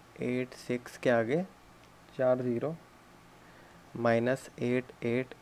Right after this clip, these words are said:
एट सिक्स, तो हम ये करेंगे तो हमारे पास आंसर आएगा एट एट एट फ़ाइव वन वन वन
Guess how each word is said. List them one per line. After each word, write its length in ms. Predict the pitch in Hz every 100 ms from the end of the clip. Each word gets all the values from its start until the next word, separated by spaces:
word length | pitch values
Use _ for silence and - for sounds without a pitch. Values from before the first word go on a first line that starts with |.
| -
एट 300 | 117 120 139 - -
सिक्स, 380 | 104 - - - - - - - - - -
तो 60 | 127
हम 120 | 127
ये 120 | 127 131
करेंगे 420 | 123 113 117 147
तो 320 | - - 123
हमारे 200 | 120 120
पास 180 | 135 -
आंसर 300 | 113 117 123
आएगा 260 | 110 113 131 - 127
एट 520 | 127 135 127 - -
एट 600 | 123 131 131 - - -
एट 540 | 120 127 139 - - - -
फ़ाइव 320 | 131 127 135 - - - 135
वन 240 | 123 135 143 - 117
वन 240 | 120 135 - -
वन 220 | 117 120